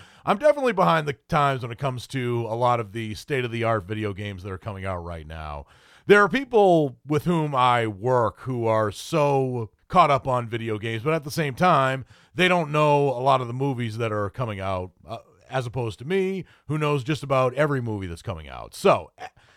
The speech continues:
as I said, Gran Turismo is based primarily on a true story and also technically on a video game. And it's about a team of underdogs, a struggling working-class gamer,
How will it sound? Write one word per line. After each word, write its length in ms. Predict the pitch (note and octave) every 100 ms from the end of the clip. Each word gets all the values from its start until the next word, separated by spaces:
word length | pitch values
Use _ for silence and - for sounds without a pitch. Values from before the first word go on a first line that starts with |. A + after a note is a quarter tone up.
| -
as 220 | A3+ B3
I 80 | A3+
said, 240 | C3 D#3
Gran 260 | C3 F3 G#3+
Turismo 680 | F#3 F#3 F3+ - D#3+ D#3 C3+
is 100 | B2+
based 640 | F#2 C#3+ D3 C3 - - _ _ _ _ - _ _ - -
primarily 540 | A3 B3 B3 A#3+ A#3
on 100 | G#3+
a 60 | G3
true 220 | - F3+
story 420 | - D#3+ D3+ D3
and 100 | B2+
also 300 | C3+ C#3+ D3+
technically 640 | B2 D#3 B2 B2 A#2+ A#2+ B2
on 240 | B2 C3+
a 60 | A#2+
video 320 | G#2 F#2 F2+
game. 440 | D#2+ D2+ C#2 G#2+ A#2+ - - -
And 360 | - G3+ G3+ F#3+
it's 120 | E3+
about 380 | F3 E3+ F3 E3+
a 180 | C3+ C3+
team 300 | - G#3 A3+
of 80 | F#3+
underdogs, 840 | D#3+ F#3 C#3 A2 D#2+ C2 A#1+ -
a 140 | A#2+ A#2+
struggling 640 | - E3+ F#3+ F#3+ G3 F#3
working-class 720 | C3 D3+ F3+ F3 E3+ D#3+ D#3
gamer, 540 | B2 B2+ G#2 F2+ G#2